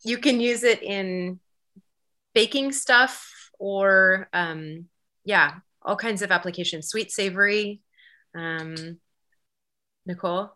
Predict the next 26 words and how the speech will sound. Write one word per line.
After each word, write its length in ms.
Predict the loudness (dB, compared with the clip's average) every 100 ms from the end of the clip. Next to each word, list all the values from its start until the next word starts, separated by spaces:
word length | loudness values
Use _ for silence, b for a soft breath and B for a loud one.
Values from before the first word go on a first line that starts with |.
| _
I've 160 | 0 4
made 160 | 2
m-, 80 | 2
little 300 | -2 0 2
meringues. 480 | 2 2 2 2 -2
I'll 80 | -6
send 200 | -4 -4
you 80 | -4
a 20 |
picture 320 | -6 -6 -2
of 80 | -2
a 80 | -2
bouche 380 | -4 -4 -4 -4
de 60 |
Noel 440 | -2 0 4 2 2 B B
with 80 | -6
some 140 | -6
cute 280 | 0 2 6
little 200 | 8 8
mushrooms 580 | 10 8 8 4 0 2
dusted 400 | 4 4 2 -2
with 280 | 2 2 0 _ _ _ -2
matcha 400 | 6 8 8 0
powder 520 | 4 6 8 8 4 6
out 200 | 6 6
of 200 | 2